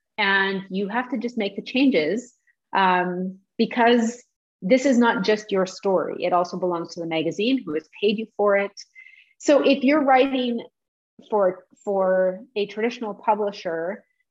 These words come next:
and you have an editor and there is a marketing team and there is a budget going into your book, you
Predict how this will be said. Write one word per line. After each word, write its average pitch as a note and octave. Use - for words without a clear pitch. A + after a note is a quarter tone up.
and F#3
you G3+
have F#3
an A#3+
editor F3+
and F3+
there E3
is F3
a G#3+
marketing G#3
team F#3+
and F3+
there E3+
is F#3
a G#3+
budget F#3+
going F#3+
into F#3+
your F3+
book, E3
you G#3+